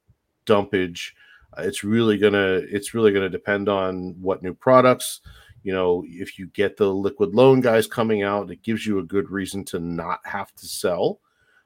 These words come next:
um, and you can pull profits out without selling your Pulse. I think that'll be very bullish for the price. So, you know, there's, there's a lot of things that kind of revolve around that,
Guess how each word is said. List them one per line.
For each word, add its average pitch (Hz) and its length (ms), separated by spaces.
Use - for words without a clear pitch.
um, 87 560
and 113 120
you 117 120
can 113 180
pull 107 200
profits 95 460
out 95 380
without 98 400
selling 92 340
your 107 120
Pulse. 165 400
I 98 120
think 110 220
that'll 95 220
be 98 200
very 107 340
bullish 110 400
for 110 140
the 92 80
price. 120 480
So, 85 480
you 135 140
know, 107 140
there's, 101 340
there's 113 200
a 113 60
lot 117 280
of 104 100
things 107 320
that 98 240
kind 104 240
of 95 120
revolve 92 440
around 92 460
that, 82 320